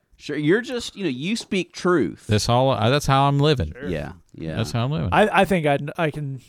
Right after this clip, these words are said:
Speaker 3: oh, I think I can bring healing with something that unites us.
Speaker 2: Okay.
Speaker 3: You know, you know what people like?
Speaker 1: Tell
Speaker 2: What do they
Speaker 1: me.
Speaker 2: like?
Speaker 3: People like Christmas.
Speaker 1: They do like Christmas.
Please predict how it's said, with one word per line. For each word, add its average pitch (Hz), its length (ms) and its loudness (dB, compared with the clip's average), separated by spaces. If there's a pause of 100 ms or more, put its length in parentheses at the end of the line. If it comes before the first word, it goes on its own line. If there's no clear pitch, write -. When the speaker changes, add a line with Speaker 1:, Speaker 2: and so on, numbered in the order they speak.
(140)
Speaker 3:
oh, 165 240 4
I 165 140 4
think 190 180 2
I 160 120 6
can 143 220 -4
bring 156 200 2
healing 139 560 0
with 139 140 -4
something 147 320 -4
that 143 140 -6
unites 135 420 -6
us. 139 320 -6
Speaker 2:
Okay. 127 340 2 (300)
Speaker 3:
You 165 160 0
know, 180 160 4
you 170 100 2
know 180 60 6
what 170 100 -2
people 175 220 0
like? 175 340 2 (220)
Speaker 1:
Tell 151 100 -8
Speaker 2:
What 123 60 2
do 110 80 2
they 98 60 2
Speaker 1:
me. - 20 0
Speaker 2:
like? 87 100 0
Speaker 3:
People 135 160 0
like 127 160 -4
Christmas. 139 640 -8
Speaker 1:
They 131 140 4
do 143 180 4
like 110 220 2
Christmas. 101 280 -4